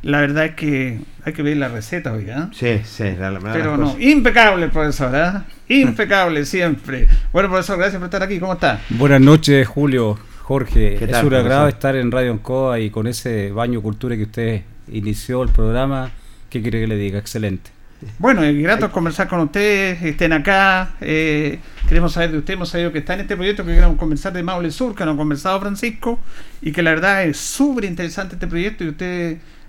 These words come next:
Speaker 1: bueno, lo, lo buscaron, lo llamaron y aceptó este desafío.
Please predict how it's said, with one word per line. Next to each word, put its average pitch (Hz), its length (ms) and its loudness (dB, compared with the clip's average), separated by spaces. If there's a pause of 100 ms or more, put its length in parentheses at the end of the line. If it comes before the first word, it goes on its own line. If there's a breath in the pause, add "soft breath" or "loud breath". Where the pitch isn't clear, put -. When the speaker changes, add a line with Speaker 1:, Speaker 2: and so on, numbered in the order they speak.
Speaker 1:
bueno, 139 440 -2
lo, 123 300 -6
lo 123 120 -6
buscaron, 185 500 -4
lo 160 40 -2
llamaron 180 460 -2
y 139 380 0
aceptó 135 400 -6
este 202 160 -8
desafío. 196 440 -4